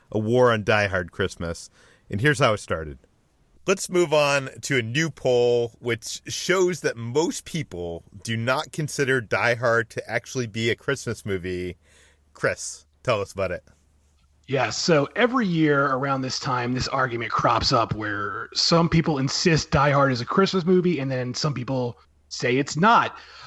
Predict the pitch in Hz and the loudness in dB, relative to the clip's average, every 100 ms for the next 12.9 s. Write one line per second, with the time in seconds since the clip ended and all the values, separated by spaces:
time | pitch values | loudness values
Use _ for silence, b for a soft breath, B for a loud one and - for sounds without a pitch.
0 | B - 151 147 147 - - - - 185 | B 0 4 4 4 -2 -8 -10 -2 2
1 | 156 156 156 156 156 151 165 175 180 - | 4 4 0 -2 -4 -4 -6 -4 -2 0
2 | 151 185 226 - 170 - 190 175 175 160 | 2 4 4 2 0 0 0 2 4 4
3 | - 175 165 160 156 147 123 147 131 110 | 4 2 4 2 0 -4 -2 -2 0 -2
4 | 117 - 123 - 156 147 139 123 123 123 | -4 -6 -8 -6 -2 0 0 0 0 0
5 | 120 117 131 127 113 107 107 - B B | 0 0 0 0 -2 -4 -6 -10 B B
6 | B B - 131 123 - 147 - 214 247 | B B -2 2 4 4 4 6 8 8
7 | 220 165 190 185 156 143 120 160 165 160 | 6 6 4 6 4 4 2 2 2 2
8 | 139 - - 147 - 151 151 147 139 131 | -2 -10 -12 -8 -2 0 2 0 0 -4
9 | 123 - 139 135 127 131 117 110 120 147 | -6 -6 -6 -4 -2 -2 -2 -2 2 4
10 | 143 127 - 147 151 - 127 117 - - | 2 0 0 0 0 2 0 0 -4 -2
11 | 127 127 131 - B B B B - 127 | 0 0 0 -4 B B B B 0 4
12 | 120 120 190 202 170 160 160 147 | 4 4 4 6 4 4 6 4